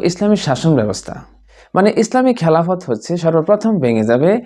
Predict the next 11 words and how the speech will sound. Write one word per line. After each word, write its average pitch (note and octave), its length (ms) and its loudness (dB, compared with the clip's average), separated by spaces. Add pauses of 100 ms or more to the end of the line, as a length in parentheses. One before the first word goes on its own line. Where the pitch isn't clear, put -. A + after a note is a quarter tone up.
(220)
আর - 140 0
সর্বশেষ G3+ 600 -2
যে F3 220 0
কড়াটি D3 340 0
ভাঙবে C3 340 -4
সেটা C3 260 -4
হচ্ছে A2 340 -4
নামাজ। A2 460 -2 (760)
অর্থাৎ C4 300 0
মুসলিম A3 420 0
জাতির A#3 320 2